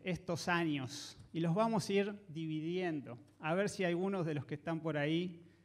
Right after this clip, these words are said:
se sienten representados. Cuando entran al ciu, al ciclo universitario, "¿qué hago acá? A mí no me da la cabeza.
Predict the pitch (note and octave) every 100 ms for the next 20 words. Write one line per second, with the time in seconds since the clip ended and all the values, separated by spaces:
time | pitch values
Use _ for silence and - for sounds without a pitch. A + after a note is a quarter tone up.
0 | _ _ - F3 - G3 G3 F#3+ D#3+ D3+
1 | C#3 D3 - C#3+ C#3+ E3+ B2 - - -
2 | - A3 D#4 E4+ D#4+ B3 G#3+ - A3 G3+
3 | D3 C#3+ - - - - E3+ D#3 G3+ F#3
4 | F#3 E3+ D#3 D3 - D3 C#3 A2 G#2 -
5 | - - _ _ _ _ _ _ _ _
6 | _ _ _ _ _ - G#3 A#3 F3+ B2+
7 | A2+ - C4+ A3+ - - - - - -
8 | - - - - - - _ _ _ _
9 | _ _ _ D3+ D3 G#3+ G#3 D#3 A#2+ C3
10 | F3 D3 B2 D3+ E3 -